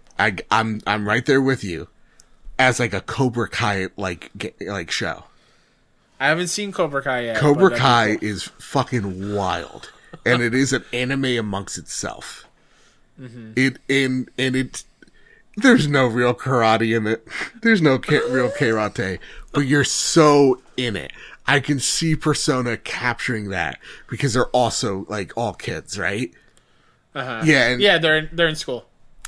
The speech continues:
Speaker 1: Yeah, and you can kinda see them deal with being the Phantom Thieves while being in school and having that, like, super campy, but, like, it's,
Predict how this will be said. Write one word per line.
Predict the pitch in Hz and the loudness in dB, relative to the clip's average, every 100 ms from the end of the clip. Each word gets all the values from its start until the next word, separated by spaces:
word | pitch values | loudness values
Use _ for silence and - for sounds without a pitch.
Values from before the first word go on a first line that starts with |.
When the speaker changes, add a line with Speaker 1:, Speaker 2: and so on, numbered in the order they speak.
| 139 | -2
Speaker 1:
Yeah, | 143 156 127 | 4 4 4
and | 131 | 0
you | |
can | 123 131 | -4 0
kinda | 139 139 | 2 0
see | 123 147 139 | -2 -2 0
them | 135 123 120 - - - - - | 0 0 -2 -6 -8 -18 -20 -10
deal | - 156 147 | 2 4 6
with | 139 135 - | 4 0 -2
being | 147 143 | -2 -2
the | 131 | -4
Phantom | 127 127 123 117 | -4 -4 -4 -8
Thieves | - 131 117 117 | -6 -6 -6 -6
while | 127 120 | -2 -2
being | 101 123 113 | -2 -6 -8
in | 110 | -10
school | - - 131 120 107 | -12 -6 -4 -4 -4
and | 101 - - - - | -8 -12 -20 -18 -2
having | 139 131 123 | 2 2 2
that, | 120 117 | 0 0
like, | 113 107 - - _ _ - | 0 -2 -6 -20 _ _ -20
super | - - - 156 156 | -14 -4 0 2 0
campy, | - 160 147 147 147 127 | 0 0 0 2 0 0
but, | 135 | -2
like, | 120 107 | -2 -4
it's, | 113 - - - | -8 -6 -6 -6